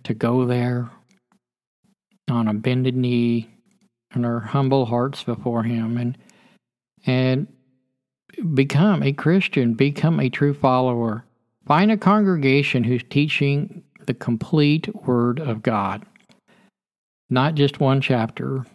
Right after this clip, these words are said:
not just a few verses, not just one subject,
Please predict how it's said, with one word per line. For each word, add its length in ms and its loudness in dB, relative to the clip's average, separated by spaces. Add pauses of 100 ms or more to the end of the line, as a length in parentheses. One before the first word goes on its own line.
(200)
not 200 -2
just 240 -4
a 60 2
few 300 2
verses, 680 0
not 240 0
just 260 -2
one 260 2
subject, 680 -4